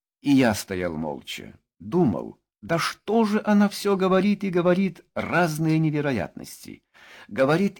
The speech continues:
и сама же расстраивается, что непонятны они.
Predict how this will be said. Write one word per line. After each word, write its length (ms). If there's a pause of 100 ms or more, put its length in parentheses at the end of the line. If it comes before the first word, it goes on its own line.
и 100
сама 540
же 120
расстраивается, 920
что 220
непонятны 760
они. 440